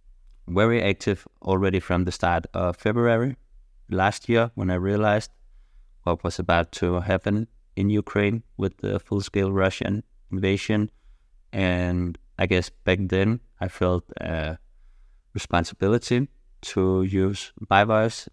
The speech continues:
and to use my, like, uh, qualities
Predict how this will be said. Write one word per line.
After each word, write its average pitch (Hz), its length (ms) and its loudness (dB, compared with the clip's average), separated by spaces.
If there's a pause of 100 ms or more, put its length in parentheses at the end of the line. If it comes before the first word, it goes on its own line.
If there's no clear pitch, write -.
(140)
and 90 400 0
to - 140 -4
use 95 340 -2
my, 95 340 0 (800)
like, 95 300 0 (160)
uh, 90 380 0
qualities 98 720 -2